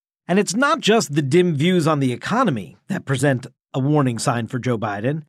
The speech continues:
It's his own numbers. That brand new C N N poll out this week showed just a third of Americans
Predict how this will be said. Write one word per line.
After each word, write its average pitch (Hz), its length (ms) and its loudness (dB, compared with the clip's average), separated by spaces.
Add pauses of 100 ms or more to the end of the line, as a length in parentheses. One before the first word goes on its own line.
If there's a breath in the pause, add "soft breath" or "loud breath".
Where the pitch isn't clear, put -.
(140)
It's 196 160 0
his 190 160 2
own 240 220 4
numbers. - 600 -4 (280)
That 139 200 0
brand 175 300 4
new 196 120 6
C 208 200 2
N 185 80 4
N 175 140 2
poll 185 220 2
out 165 180 2
this 160 200 0
week 170 180 0
showed 151 300 0
just 202 460 0
a 156 80 -2
third 180 460 2
of 175 160 2
Americans 143 720 0